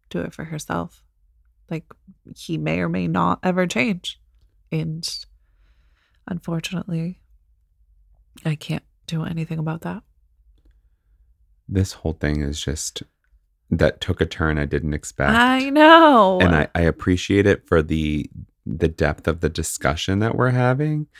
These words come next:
Speaker 2: but that complexity of it just breaks my heart. Like, I couldn't imagine
Speaker 1: I
Speaker 2: not
Speaker 1: know.
Speaker 2: having, like, having access to my kids, but not being to ha-,
Speaker 1: Somebody
Speaker 2: able
Speaker 1: else
Speaker 2: to
Speaker 1: telling
Speaker 2: have
Speaker 1: you,
Speaker 2: my
Speaker 1: like,
Speaker 2: kids. You
Speaker 1: "Okay,
Speaker 2: c-
Speaker 1: that's enough."
Speaker 2: Yeah.
Speaker 1: I, no.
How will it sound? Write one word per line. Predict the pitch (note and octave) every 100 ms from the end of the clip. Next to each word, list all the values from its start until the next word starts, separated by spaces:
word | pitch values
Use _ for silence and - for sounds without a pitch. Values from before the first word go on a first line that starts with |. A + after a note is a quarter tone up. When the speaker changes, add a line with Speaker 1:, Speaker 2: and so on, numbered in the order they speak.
| - _ _
Speaker 2:
but | - E2+
that | F#2 F2
complexity | F2+ F2+ - F#2 - E2+ D#2+
of | D2+ D#2
it | D2+ -
just | D#2+ -
breaks | - C#2+ -
my | C#2+
heart. | C#2+ D2 D2
Like, | - -
I | D#2+
couldn't | - F2+ E2+
imagine | D#2+ D2+ D#2 D#2+ D#2
Speaker 1:
I |
Speaker 2:
not | D#2 D2 D2 E4+ D#4+
Speaker 1:
know. |
Speaker 2:
having, | C#3+ D#2 D2+ E2 - _
like, | F#2+ -
having | G2+ G2 G2+ -
access | E2+ F2+ - F2+
to | -
my | E2
kids, | E2 - D#2+ E2+
but | - -
not | D2+ C2+ -
being | E2 D2+ D2+
to | E2
ha-, |
Speaker 1:
Somebody | D#2 G#3+ G#3 F#3
Speaker 2:
able | E2 D#2
Speaker 1:
else | D2+
Speaker 2:
to |
Speaker 1:
telling | D#2+ - D#2
Speaker 2:
have | D#2+ F3
Speaker 1:
you, | D#2
Speaker 2:
my | D2+
Speaker 1:
like, | A#3 F#3+ - -
Speaker 2:
kids. | - - _ _ _ F3+
You | E3+
Speaker 1:
"Okay, | E3+
Speaker 2:
c- | E3
Speaker 1:
that's | D#3+ -
enough." | D#3 - E3 _ _ _ -
Speaker 2:
Yeah. | - - _ _ _ _ _ _ _ _ _ _ _ _ -
Speaker 1:
I, | - D#3 _
no. | D3+ D3 C#3